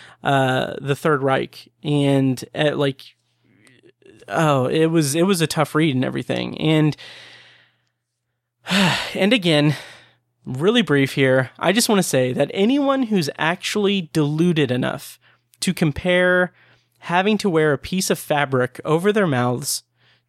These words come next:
to the Holocaust is honestly making it clear that their opinion on literally anything should and does not matter because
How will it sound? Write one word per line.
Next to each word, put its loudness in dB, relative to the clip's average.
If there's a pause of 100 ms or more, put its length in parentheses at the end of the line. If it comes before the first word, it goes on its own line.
to 2
the 2
Holocaust 0 (680)
is 0 (440)
honestly 0
making 0
it 0
clear 0
that -6
their 0
opinion 0
on -2
literally 0
anything 0 (320)
should 0
and 2
does 0
not 0
matter 0
because -4